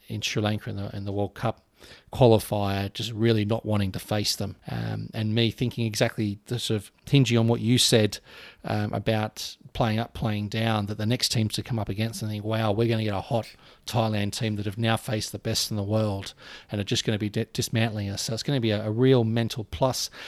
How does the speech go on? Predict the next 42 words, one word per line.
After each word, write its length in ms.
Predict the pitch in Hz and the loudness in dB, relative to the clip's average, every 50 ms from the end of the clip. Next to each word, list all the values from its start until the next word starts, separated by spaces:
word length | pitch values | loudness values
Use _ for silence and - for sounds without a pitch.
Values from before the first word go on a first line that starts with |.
| - - - _ | -16 -16 -2 _
But 80 | - | 4
the 180 | 131 131 - - | 4 4 2 4
good 140 | - - 151 | 4 4 4
thing 160 | - - 127 | 6 4 4
about 300 | 117 110 127 135 135 120 | 4 6 6 6 6 6
it, 60 | 113 120 | 4 2
I 100 | 131 139 | 0 0
can't 320 | - - 151 127 117 - | 0 -2 -2 -2 -2 -2
see 160 | - - 120 | -2 -2 -2
it 80 | 113 - | 0 0
going 200 | - 113 113 113 | 2 2 2 4
to 60 | 110 | 4
their 160 | 104 101 95 | 4 2 2
heads. 320 | 85 - 127 113 104 - - | 2 0 0 -2 -2 -4 -4
I 140 | 117 117 | -6 -6
can 160 | - - 113 110 | -4 -6 -6 -4
see 160 | - 117 110 | -4 -4 -4
them 180 | 107 110 110 | -4 -4 -4
only 160 | 110 110 107 107 | -2 -2 -2 -2
going 240 | - 117 104 104 101 | -2 -2 -2 -2 -2
back 240 | 104 107 101 - - | -2 -4 -4 -4 -8
and 80 | 107 | -8
seeing 220 | - - 113 107 104 | -6 -4 -4 -4 -4
how 160 | 87 117 107 | -4 -4 -4
they 140 | 104 107 - | -4 -6 -6
can 120 | - 117 | -6 -6
improve. 680 | 110 104 - - - 147 139 131 120 120 156 170 - - - - - - - - - - - - - | -8 -6 -4 2 6 8 10 10 10 10 8 6 2 -4 -14 -16 -16 -14 -16 -16 -18 -20 -14 -6 -4
And 360 | 117 113 110 107 104 104 - - | -2 0 0 0 -2 -4 -6 -4
we 120 | - 113 120 | 0 2 4
all 120 | 123 123 | 4 4
know 140 | 120 117 113 | 4 4 4
you, 200 | 113 107 117 120 - | 4 2 2 0 -4
it's 120 | - - | -10 -4
very 220 | - 127 123 117 | 0 2 4 4
hard 240 | 113 117 123 117 107 | 4 4 2 2 -2
to 80 | - - | -4 -6
try 200 | - - 139 117 | -2 2 2 2
and 120 | 113 110 | 4 4
learn 160 | 117 120 117 | 2 2 2
from 160 | 110 - 107 107 | 0 0 0 2
a 60 | 110 | 4
win. 420 | 110 117 127 117 113 113 117 117 | 6 8 8 8 6 4 2 0